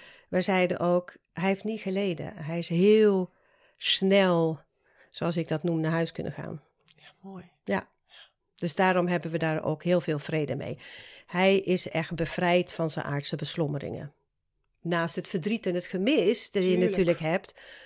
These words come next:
Speaker 1: Maar voor hem ben ik echt heel dankbaar.
Speaker 2: En hij heeft iets heel moois nagelaten.
Speaker 1: Ja.
Speaker 2: Waar we nog allemaal van, dus van gebruik kunnen maken.
Speaker 1: Ja.
Speaker 2: Dat is heel waardevol ook
Speaker 1: Ja.
Speaker 2: nog na zijn zijn voor jou natuurlijk.
Speaker 1: Ja.
Speaker 2: Wat bovenal het allerbelangrijkste is.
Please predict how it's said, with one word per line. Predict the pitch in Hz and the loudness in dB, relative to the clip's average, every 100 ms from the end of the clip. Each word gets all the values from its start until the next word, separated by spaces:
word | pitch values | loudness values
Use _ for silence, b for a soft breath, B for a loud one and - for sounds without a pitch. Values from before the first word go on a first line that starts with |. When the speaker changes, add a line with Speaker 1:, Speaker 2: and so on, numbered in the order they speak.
| B | B
Speaker 1:
Maar | 180 170 180 | -2 -2 0
voor | - | -2
hem | 175 143 190 233 277 285 b b b b | -2 2 2 4 2 -2 b b b b
ben | 175 170 | 0 0
ik | 175 - _ _ | 0 -4 _ _
echt | - 165 - - | -4 -2 -4 -6
heel | 160 156 170 | -2 -2 -2
dankbaar. | - - 165 - - - _ _ _ - b b | -6 -6 -8 -12 -12 -14 _ _ _ -20 b b
Speaker 2:
En | - | -14
hij | 190 | -10
heeft | 190 190 | -10 -10
iets | 190 | -12
heel | 175 196 | -8 -8
moois | 180 185 185 | -8 -10 -10
nagelaten. | 175 170 156 165 160 156 - 160 | -10 -12 -12 -12 -12 -14 -10 -4
Speaker 1:
Ja. | 185 | -2
Speaker 2:
Waar | 190 | -2
we | 185 | -6
nog | 196 | -10
allemaal | 202 208 | -10 -10
van, | 196 196 | -10 -10
dus | 208 | -10
van | - 196 190 B B | -8 -8 -8 B B
gebruik | - 190 208 254 | -14 -4 -2 -2
kunnen | - 214 185 | -4 -6 -6
maken. | 175 226 | 2 6
Speaker 1:
Ja. | 381 220 | 6 4
Speaker 2:
Dat | - | -4
is | 202 - _ _ 202 | -10 -12 _ _ -14
heel | 185 214 | -8 -4
waardevol | 202 233 226 - 180 165 | -2 -2 -6 -2 0 2
ook | |
Speaker 1:
Ja. | 240 311 | 4 4
Speaker 2:
nog | 185 180 | 2 -2
na | 202 233 247 | -4 -2 0
zijn | 220 196 | -2 -2
zijn | - 220 220 | -4 -4 -6
voor | - | -8
jou | 170 165 185 | -4 -2 -2
natuurlijk. | 240 226 262 269 | -4 -6 -4 2
Speaker 1:
Ja. | 320 - - B B B B B | 2 2 -2 B B B B B
Speaker 2:
Wat | 196 190 | -12 -10
bovenal | 175 180 180 165 170 | -2 -2 -2 -8 -8
het | 208 - | -8 -6
allerbelangrijkste | 214 196 185 180 202 208 - | -4 -2 -4 -4 -6 -6 -6
is. | 220 269 - | -6 -4 -6